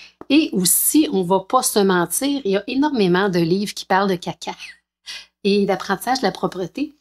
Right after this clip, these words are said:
Mais elle a su, euh, Claudia Larochelle, mettre sa couleur bien à elle dans ce petit livre-là, malgré que ce soit un thème qui, euh,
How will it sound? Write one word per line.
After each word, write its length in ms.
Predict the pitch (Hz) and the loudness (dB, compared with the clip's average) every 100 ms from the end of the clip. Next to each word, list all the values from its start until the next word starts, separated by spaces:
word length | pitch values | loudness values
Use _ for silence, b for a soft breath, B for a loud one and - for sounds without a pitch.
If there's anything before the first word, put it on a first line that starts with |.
| b b b _ | b b b _
Mais 180 | 190 185 | 2 4
elle 80 | 190 | 4
a 60 | 180 | 2
su, 420 | - - 294 233 | -2 2 4 4
euh, 140 | 185 | 2
Claudia 340 | 180 202 185 190 | -2 -2 0 0
Larochelle, 560 | 175 175 - 226 220 | 0 -2 -2 -2 0
mettre 340 | 175 202 - - | 0 0 -2 -6
sa 200 | - 180 | -6 -6
couleur 360 | - 180 185 | -2 0 0
bien 200 | 185 208 | 0 0
à 80 | 190 160 | 0 -2
elle 420 | 180 196 180 156 B B _ | -2 -2 -4 -6 B B _
dans 100 | 180 | -4
ce 160 | - 180 | -2 -6
petit 280 | - - 214 | -8 -8 -4
livre-là, 500 | 220 175 165 156 208 | -2 -2 -4 -2 -2
malgré 300 | 180 160 196 | -2 -2 -4
que 80 | - | -4
ce 80 | |
soit 160 | 180 180 | -4 -4
un 80 | 160 | -4
thème 340 | 185 196 208 | -2 0 0
qui, 380 | - - 180 185 | -4 -10 -4 -4
euh, 160 | 147 | -4